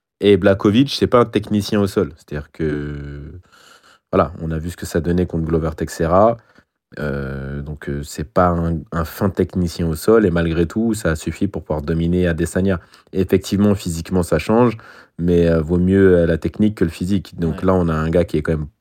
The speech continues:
Speaker 1: plus complet en lutte, qui est plus complet au sol, euh, qui est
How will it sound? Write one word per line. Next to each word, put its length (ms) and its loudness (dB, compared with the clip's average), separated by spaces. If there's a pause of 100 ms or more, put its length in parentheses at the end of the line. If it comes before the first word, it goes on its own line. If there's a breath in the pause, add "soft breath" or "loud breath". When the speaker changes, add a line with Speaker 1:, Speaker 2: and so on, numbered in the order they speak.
Speaker 1:
plus 240 -4
complet 360 2
en 100 4
lutte, 420 -2
qui 140 -2
est 40 -2
plus 460 -4
complet 300 2
au 100 6
sol, 380 4 (1040 loud breath)
euh, 440 0
qui 340 0
est 280 2